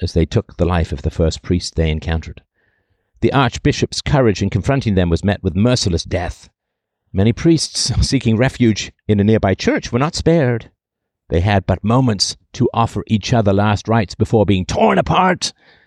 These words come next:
And after this carnage, the revolutionaries subjected the survivors to a mockery of justice with their farcical trials. Under life-threatening pressure, with blades to their throats, the priests who remained were coerced into swearing an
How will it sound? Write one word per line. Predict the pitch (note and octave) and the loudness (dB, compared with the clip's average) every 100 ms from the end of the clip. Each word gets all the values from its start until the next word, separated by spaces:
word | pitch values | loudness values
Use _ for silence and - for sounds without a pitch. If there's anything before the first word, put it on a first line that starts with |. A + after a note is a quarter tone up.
| _ _ _ _ _ _ - | _ _ _ _ _ _ -2
And | E2+ | 0
after | G2 G2 E2+ | 2 0 2
this | F2+ F2+ | 2 0
carnage, | - F#2+ F#2 F2+ D#2 - | -2 0 2 2 0 -2
the | E2+ | 0
revolutionaries | F2+ E2+ F#2 F2+ F#2 F2 F2 | 2 2 2 0 0 2 2
subjected | - F2+ E2 G2 - F2 | 2 0 0 0 0 -2
the | F2 | -2
survivors | - D#2+ F#2+ F2+ E2 - | -2 2 2 2 0 0
to | F#2+ | 0
a | |
mockery | E2+ F#2+ G#2 G#2+ F#2 | 2 2 0 2 2
of | E2 | 2
justice | A#2 A2 - E2+ | 0 0 -2 -4
with | E2+ | -2
their | E2 D#2+ | 0 0
farcical | - F2+ - - D2+ | 0 -2 -2 -4 -4
trials. | - F2 E2 E2 D#2+ D#2 - _ _ _ _ _ _ | -2 0 0 0 -4 -10 -14 _ _ _ _ _ _
Under | A#2 G2+ G2+ | 0 2 2
life-threatening | A#2 A2 - A#2 A2+ G#2 F#2 | 2 -2 -2 -2 0 0 0
pressure, | - A#2 - A2 F#2+ - _ _ _ _ _ _ | 0 0 0 -4 -4 -10 _ _ _ _ _ _
with | G#2 D#2 | -2 0
blades | G2+ G#2 A2 F#2+ | 2 4 2 2
to | - | 0
their | F2+ F2 | 2 2
throats, | - F#2+ F2 - - - _ _ _ _ _ _ - | 2 2 2 -2 -8 -8 _ _ _ _ _ _ -4
the | |
priests | G2 - A#2 G2 - - | -2 0 2 2 -2 0
who | G#2+ | 2
remained | F2+ F#2+ G2+ E2 | 2 2 2 2
were | E2 | 0
coerced | G2 F#2+ G2 - | 2 4 2 0
into | F2+ E2 | -4 -4
swearing | - - G#2+ A2 F#2+ E2 D#2+ | -6 -2 2 2 4 2 0
an | D2+ | -4